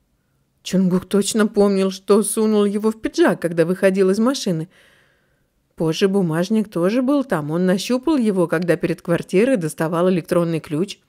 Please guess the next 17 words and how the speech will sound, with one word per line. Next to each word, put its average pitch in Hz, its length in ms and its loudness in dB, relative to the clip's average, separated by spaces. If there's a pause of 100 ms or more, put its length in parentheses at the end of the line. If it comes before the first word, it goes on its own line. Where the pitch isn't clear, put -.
(1040)
Чонгук 294 360 4
бы 302 120 4
мог 302 200 0
оставить 294 440 0
его 285 160 0
на 294 140 0
тумбочке 233 560 2
в 190 60 -6
спальне, 220 420 2
если 180 220 0
бы 196 140 4
отнес 233 340 2
пиджак 247 420 0
в - 80 -20
корзину 254 460 2
для 254 160 0
белья, 277 440 0